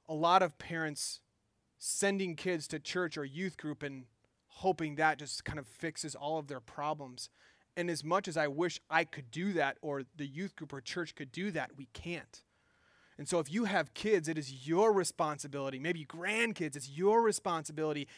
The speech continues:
nieces, nephews. I have nieces and nephews. And as I look at 'em, they're just like these tiny little guys, crazy, like they don't, they don't really know anything yet. I'm like,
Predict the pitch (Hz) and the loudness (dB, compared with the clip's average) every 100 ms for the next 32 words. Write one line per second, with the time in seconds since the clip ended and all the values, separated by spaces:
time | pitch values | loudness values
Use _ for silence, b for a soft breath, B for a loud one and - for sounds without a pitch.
0 | B 185 254 247 208 156 185 220 214 175 | B 2 4 4 2 0 0 0 0 -2
1 | 143 B B - 208 226 196 214 220 240 | -4 B B -6 -2 -2 0 0 0 -2
2 | 214 190 196 220 214 175 139 - B B | -4 -2 -4 -4 -2 -2 -2 -8 B B
3 | B 202 240 226 208 254 247 220 226 226 | B -2 0 2 2 2 0 2 4 4
4 | - 233 220 196 - 233 240 233 220 214 | 2 -2 -2 -2 -2 -4 2 2 4 2
5 | 233 - - 214 233 214 208 190 240 214 | 2 0 2 2 2 -2 -2 0 -4 -6
6 | _ 196 214 208 226 226 214 240 240 220 | _ -8 -8 -4 -4 -2 -4 -4 -6 -6
7 | 202 196 196 185 | -2 0 0 -4